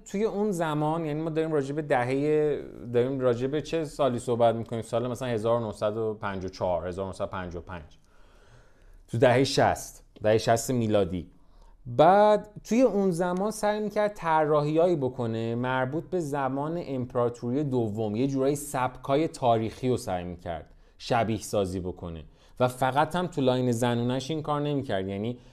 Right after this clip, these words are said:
مشابهش رو توی لاین مردونه داشت، مشابهش رو توی حتی قفسه بندی‌های مدرنش داشت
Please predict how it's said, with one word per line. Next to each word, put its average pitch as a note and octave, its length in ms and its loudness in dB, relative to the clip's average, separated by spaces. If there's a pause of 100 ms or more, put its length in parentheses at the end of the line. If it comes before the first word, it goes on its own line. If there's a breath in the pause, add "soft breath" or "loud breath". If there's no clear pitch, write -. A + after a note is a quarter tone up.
(160 loud breath)
مشابهش B2+ 800 4
رو G#2+ 220 0
توی B2 220 -2
لاین A#2+ 300 0
مردونه G#2 520 -2
داشت، G2 500 -2
مشابهش A2 640 0
رو B2 60 -4
توی C3 160 -2
حتی B2+ 300 -2
قفسه A#2 600 -2
بندی‌های A2+ 600 0
مدرنش A#2 680 0
داشت F2 340 -4